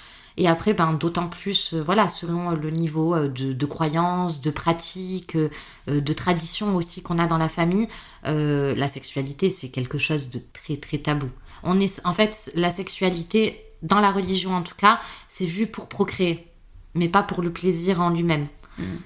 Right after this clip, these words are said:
Speaker 1: Donc on passe quand même par cette phase aussi de, euh, bah, de, de pression un peu, euh, sociétale et traditionnelle qu'on peut, euh, qu'on peut mettre sur les autres. Bah voilà, quand on est, euh, une femme juive, euh, c'est, c'est, en tout cas, c'est un des facteurs à prendre en compte.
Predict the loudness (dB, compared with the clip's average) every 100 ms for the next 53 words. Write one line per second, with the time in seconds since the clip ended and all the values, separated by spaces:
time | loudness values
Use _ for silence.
0 | -4 -2 0 2 2 2 2 2 2 -2
1 | -4 -4 0 0 0 -6 -4 0 2 4
2 | 4 2 0 -2 -14 -18 -4 -2 0 0
3 | 0 -2 -10 -6 -4 -2 0 0 0 2
4 | 2 2 0 2 2 0 -4 -4 2 4
5 | 6 4 0 0 0 0 -2 2 4 4
6 | 2 0 -4 -6 0 2 2 0 -8 -18
7 | -4 -2 2 2 0 -2 -6 -2 0 2
8 | 4 2 0 -2 2 2 2 -2 -8 -6
9 | -4 0 0 0 -4 -10 -20 -10 -6 -2
10 | 2 2 0 2 2 4 4 2 0 -6
11 | -2 2 2 0 -8 -16 -16 -8 -2 -2
12 | 0 2 2 2 2 2 0 0 2 2
13 | 2 0 -2 -2 -4 -8 -10